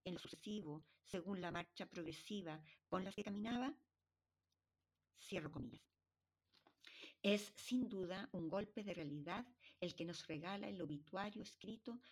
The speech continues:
por el conde de Rascón, y con mucho pesar solo nos queda darle la razón y susurrarle al oído que las cosas no cambiaron desde su época hasta el presente,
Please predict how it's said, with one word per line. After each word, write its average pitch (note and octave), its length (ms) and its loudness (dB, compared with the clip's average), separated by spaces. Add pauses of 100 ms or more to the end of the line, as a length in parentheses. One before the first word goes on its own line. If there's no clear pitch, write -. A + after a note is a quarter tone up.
por F3 140 8
el D#3 200 2
conde F3 380 2
de E3 100 2
Rascón, D3 600 2 (320)
y F#3 100 0
con F3+ 180 6
mucho B3 360 4
pesar - 300 0 (140)
solo F#3 320 0
nos E3 260 -4
queda E3+ 260 0
darle G3 360 -2
la F3+ 160 0
razón C#3+ 600 0 (260)
y G3 100 0
susurrarle D#3+ 500 2
al D#3 60 0
oído A3 380 0 (200)
que G#3 100 0
las F#3 160 0
cosas - 380 -4
no F#3+ 160 -4
cambiaron G3+ 600 0
desde - 220 -10
su E3+ 200 2
época F#3+ 420 0 (220)
hasta F3+ 180 -2
el E3+ 80 0
presente, C#3+ 720 -2